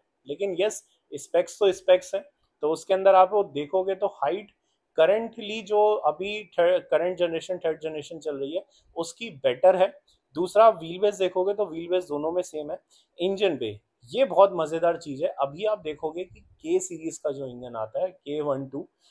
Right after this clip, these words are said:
ये इंजन अब यहाँ पे डिसकंटिन्यू कर दिया गया है स्विफ्ट के पोर्टफोलियो में और इसको यहाँ पे एक नया इंजन दिया गया है ज़ी वन टू ई।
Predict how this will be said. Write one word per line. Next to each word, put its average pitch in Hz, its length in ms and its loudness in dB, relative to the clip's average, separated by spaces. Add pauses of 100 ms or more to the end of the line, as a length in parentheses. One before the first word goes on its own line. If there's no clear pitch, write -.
(280)
ये 202 220 6
इंजन 185 460 2
अब 175 200 2
यहाँ 151 260 2
पे 170 160 -4
डिसकंटिन्यू 147 600 -10
कर 139 180 -6
दिया 135 240 -4
गया 123 200 -8
है 156 120 -6
स्विफ्ट 135 300 -12
के 151 140 -10
पोर्टफोलियो 123 540 -12
में 123 120 -14 (420)
और 247 340 4
इसको - 460 -2 (320)
यहाँ 143 280 2
पे 208 220 0
एक 202 80 -6
नया 160 340 -6
इंजन 170 360 -6
दिया 139 220 -2
गया 131 200 -8
है 180 120 -4 (340)
ज़ी 190 300 -10
वन 160 260 -4
टू 190 220 -10 (100)
ई। 117 80 -20